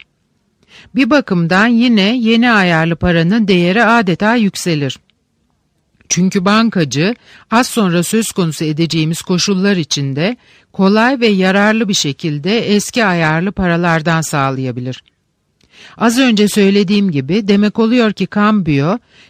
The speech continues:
eski ayarlı parayla yeni ayarlı para arasına girer.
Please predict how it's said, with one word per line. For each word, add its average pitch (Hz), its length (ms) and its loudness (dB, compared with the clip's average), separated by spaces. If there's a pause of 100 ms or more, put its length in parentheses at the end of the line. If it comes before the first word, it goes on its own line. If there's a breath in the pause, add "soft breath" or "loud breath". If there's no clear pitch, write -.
eski 208 400 0
ayarlı 165 440 0
parayla 180 580 0
yeni 208 380 0
ayarlı 160 440 0
para 190 260 0
arasına 160 440 -2
girer. 160 420 -2